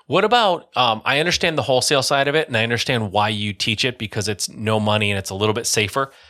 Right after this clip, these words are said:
Is there, if you have money, okay, like, let's say you, you,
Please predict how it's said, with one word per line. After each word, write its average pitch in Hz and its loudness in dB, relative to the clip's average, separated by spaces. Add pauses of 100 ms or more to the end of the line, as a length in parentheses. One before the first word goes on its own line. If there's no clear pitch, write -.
(480)
Is 123 0
there, 143 2
if 143 -4
you 165 0
have 156 0
money, 107 -2
okay, 113 -4
like, 113 -4
let's 123 -6
say 147 4
you, 113 -2
you, 127 -4